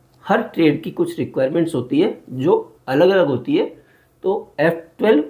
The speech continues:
जो configuration का figure है, अ, button है, उससे आप लोग अपने requirement के हिसाब से इसको customize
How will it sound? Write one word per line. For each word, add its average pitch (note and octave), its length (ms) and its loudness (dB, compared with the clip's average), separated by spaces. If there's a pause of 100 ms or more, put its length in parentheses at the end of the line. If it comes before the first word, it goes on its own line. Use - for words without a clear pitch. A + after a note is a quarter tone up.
जो D3+ 120 -2
configuration D#3 720 0
का F#3+ 100 -2
figure C#3 300 2
है, E3 100 0 (540)
अ, A#2 240 2
button E3+ 420 2
है, - 280 0 (1120)
उससे D3+ 260 -2
आप E3+ 220 2
लोग F3 220 2
अपने D#3 260 -2
requirement C3+ 520 -2
के D#3+ 60 -2
हिसाब C#3 260 -2
से C#3+ 140 -6
इसको B2+ 220 -6
customize D3 600 -2